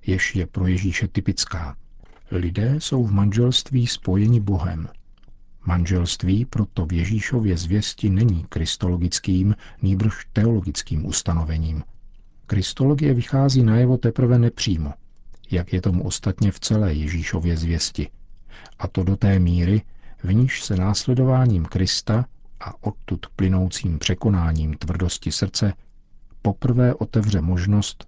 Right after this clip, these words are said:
ponechat za sebou to staré a uskutečnit to původní. Zhrňme tedy dosavadní výsledky těchto reflexí. V Ježíšově zvěsti o manželství se opakuje základní struktura jeho zvěstování.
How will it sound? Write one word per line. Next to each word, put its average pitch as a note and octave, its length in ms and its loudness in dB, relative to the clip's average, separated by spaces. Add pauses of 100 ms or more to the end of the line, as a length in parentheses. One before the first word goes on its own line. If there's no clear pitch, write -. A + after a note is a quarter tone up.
(140)
ponechat G2 440 0
za E2+ 160 -2
sebou G2+ 380 0
to D#2+ 120 -4
staré F#2+ 560 0 (480)
a - 60 -10 (140)
uskutečnit - 760 -2
to - 120 -2
původní. D2 640 -4 (920)
Zhrňme C#3 460 2
tedy C3 240 0
dosavadní A2+ 600 2
výsledky - 520 -2
těchto - 340 -6
reflexí. D2+ 640 -4 (560)
V E2 60 -2
Ježíšově G2+ 580 2
zvěsti F#2 440 0
o F#2+ 80 -2
manželství G2 680 2
se - 160 -4
opakuje G#2 500 0
základní G2+ 580 0
struktura G#2+ 560 -2
jeho G#2 200 4
zvěstování. D#2 840 -2